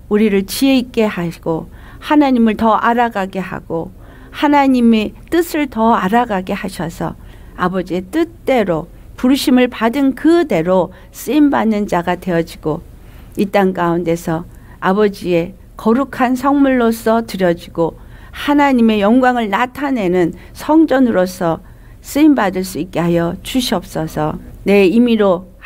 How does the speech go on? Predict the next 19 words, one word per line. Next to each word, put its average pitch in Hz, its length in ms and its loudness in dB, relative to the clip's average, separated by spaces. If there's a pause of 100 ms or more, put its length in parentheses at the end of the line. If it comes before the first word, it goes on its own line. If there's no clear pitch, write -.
아버지의 220 460 2
것을 190 280 -2
도둑질하는 220 840 -2
그러한 254 420 0
자가 185 300 -2
되지 196 320 0
말게 160 340 0
하옵시며 170 760 -2 (360)
예수 196 320 2
그리스도 254 420 -4
안에서 196 560 0 (320)
온전히 208 760 2 (300)
하나 233 320 0
되는 180 300 2
축복, - 560 -8 (520)
그 233 200 2
영광의 202 500 0
축복, - 580 -6 (140)
저와 165 460 -2